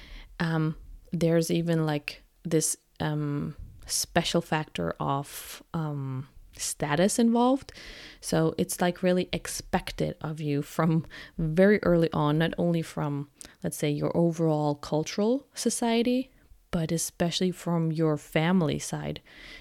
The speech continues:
to deliver, to be the best. Usually if you're even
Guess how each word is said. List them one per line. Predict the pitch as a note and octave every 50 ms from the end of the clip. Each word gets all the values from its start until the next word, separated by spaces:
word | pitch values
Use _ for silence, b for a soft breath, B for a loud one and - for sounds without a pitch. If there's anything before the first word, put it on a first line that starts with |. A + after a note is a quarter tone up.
| B B
to | - - - E3+ E3 D#3+ D#3 D#3+ - _ _ _ - F3 D#3
deliver, | D3 F3 E3 D#3 D3+ D#3 D3+ D3 D#3 C#3+ C3 - E3+ - _ _
to | - - F3
be | D#3+ D#3 - F3+ E3+
the | - E3
best. | D3 - D#3+ C#3+ C#3 C#3+ - - - -
Usually | F#3 F#3 F3 F3+ E3+ E3+ D#3+
if | D#3 - -
you're | E3+ D#3
even | D#3 E3 D#3 - D#3+ D#3+